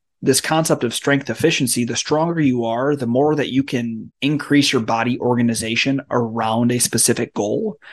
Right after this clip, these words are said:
at a higher weight, the better your brain is going to be at efficiently moving through that pattern.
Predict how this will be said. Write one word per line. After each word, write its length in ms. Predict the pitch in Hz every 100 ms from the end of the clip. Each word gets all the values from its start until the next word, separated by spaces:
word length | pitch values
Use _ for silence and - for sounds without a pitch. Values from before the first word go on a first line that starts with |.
| - _ -
at 140 | 123
a 60 | 120
higher 500 | - - 120 117 98
weight, 420 | 82 113 160 - _
the 140 | 127 120
better 380 | 117 139 151
your 200 | 143 127
brain 420 | 117 117 123 127 127
is 120 | 117
going 200 | 123 120
to 80 | 113
be 240 | 117 120
at 80 | 117
efficiently 540 | 120 - - 139 127
moving 340 | 120 113 113 110
through 200 | 123 113
that 200 | 107 -
pattern. 380 | 127 113 -